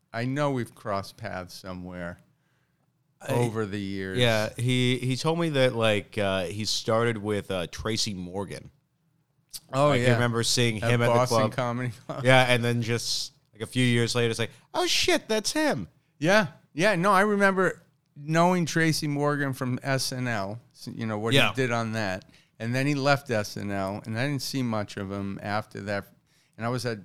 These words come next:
Speaker 1: Boston Comedy Club doing
Speaker 2: Yeah.
Speaker 1: an open mic, hanging out outside,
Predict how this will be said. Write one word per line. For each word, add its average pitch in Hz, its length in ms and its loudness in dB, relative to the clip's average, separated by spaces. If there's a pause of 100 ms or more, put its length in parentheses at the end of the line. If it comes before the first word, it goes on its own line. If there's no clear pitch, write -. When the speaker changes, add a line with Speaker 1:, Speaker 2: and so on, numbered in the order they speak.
(160)
Speaker 1:
Boston 120 880 -4
Comedy 113 500 -8
Club 101 560 -8
doing 110 160 -4
Speaker 2:
Yeah. 110 120 4
Speaker 1:
an 120 80 -4
open 113 320 -6
mic, 101 300 -6
hanging 113 320 -6
out 107 180 -6
outside, 95 720 -6